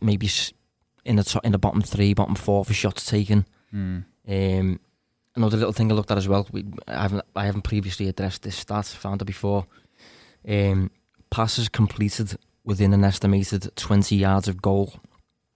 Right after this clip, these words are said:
Speaker 1: of the opposing goal.
Speaker 2: Mm.
Speaker 1: Uh, Newcastle, again, second bottom, ahead of only Burnley.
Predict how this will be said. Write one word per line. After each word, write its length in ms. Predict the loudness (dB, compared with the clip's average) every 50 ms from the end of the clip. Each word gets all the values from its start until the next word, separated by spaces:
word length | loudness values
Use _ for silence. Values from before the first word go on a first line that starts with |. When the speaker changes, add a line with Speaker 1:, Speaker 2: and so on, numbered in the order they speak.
| _ -18 -18 -18 -14 _
Speaker 1:
of 120 | -10 -4 -2
the 80 | 0
opposing 380 | 0 0 0 0 0 2 2 2
goal. 200 | 4 2 2 0
Speaker 2:
Mm. 280 | 0 -2 -2 -2 -4 -6 -12 _ -20 -20 -20 -20 -20 -20 -20 _ _ _ _ -2
Speaker 1:
Uh, 160 | 0 0 2 2
Newcastle, 580 | 2 0 2 2 0 -2 0 -2 -2 -4 -4 -6 -12 -20 _ _ _ _
again, 340 | -2 0 2 4 4 2 0 _ _ _
second 320 | -4 -4 -2 0 0 0
bottom, 280 | 0 0 0 0 -2 -4 -6 _ _ _
ahead 220 | -6 -4 -2 -2 0
of 60 | 0
only 220 | 0 2 2 0
Burnley. 360 | 0 0 0 0 0 0 0